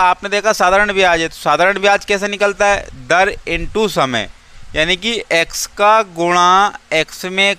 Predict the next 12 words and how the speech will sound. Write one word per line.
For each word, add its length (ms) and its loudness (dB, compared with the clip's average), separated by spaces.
कर 240 2
देंगे, 760 0
एक्स 280 -2
का 200 2
गुणा 520 2
एक्स 280 -4
में 220 -4
कर 260 0
देंगे 560 0
बराबर 600 0
सोलह 500 2
बटे 480 2